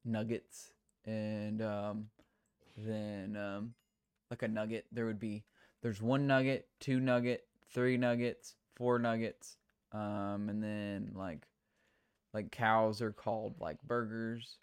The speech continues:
or, like, patties or something, you know, and, um, um, and then, um,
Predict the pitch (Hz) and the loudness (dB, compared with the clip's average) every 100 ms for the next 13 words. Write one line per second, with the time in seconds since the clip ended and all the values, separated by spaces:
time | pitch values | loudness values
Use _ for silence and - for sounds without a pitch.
0 | - 95 76 90 - 107 110 110 110 107 | -12 -6 -6 -4 4 6 6 2 -2 -4
1 | 107 - 110 - 107 104 104 104 104 104 | -6 -6 -6 -6 -6 -4 -4 -4 -6 -6
2 | 101 95 95 104 110 - _ _ _ _ | -8 -8 -8 -10 -12 -18 _ _ _ _
3 | _ _ _ - 104 107 104 101 107 120 | _ _ _ -2 2 2 2 0 -2 -6
4 | - _ _ _ _ _ - - _ _ | -14 _ _ _ _ _ -16 -16 _ _
5 | _ - 117 117 113 113 110 113 117 - | _ 0 2 2 2 0 -2 -4 -6 -12
6 | _ _ _ _ _ _ _ _ _ _ | _ _ _ _ _ _ _ _ _ _
7 | _ _ _ - 92 98 95 92 92 90 | _ _ _ -4 0 2 2 2 0 0
8 | 85 98 | -2 -6